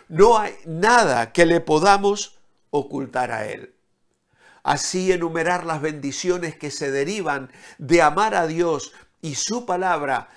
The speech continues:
son una vez más una motivación para alabar y bendecir el nombre glorioso de aquel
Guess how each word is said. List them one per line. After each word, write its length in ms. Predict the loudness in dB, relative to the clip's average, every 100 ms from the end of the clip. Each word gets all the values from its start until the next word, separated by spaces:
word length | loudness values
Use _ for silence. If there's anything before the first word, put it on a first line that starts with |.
| _
son 340 | -6 0 2
una 220 | 2 -2 -4
vez 200 | -6 -6
más 440 | -6 -6 -10 -16 _ _ 0
una 220 | 4 4
motivación 840 | 2 -2 -6 -6 -6 -6 -6 -6 -6
para 240 | -2 0
alabar 640 | -2 -4 -2 0 0 -2 -8 -20 -20
y 180 | -4 0
bendecir 920 | 2 2 0 -6 -8 -8 -6 -6 -8 -6
el 280 | -4 -4 -4
nombre 360 | -6 -6 -8
glorioso 600 | -6 -4 -4 -6 -8 -10
de 140 | -10 -12
aquel 400 | -8 -6 -6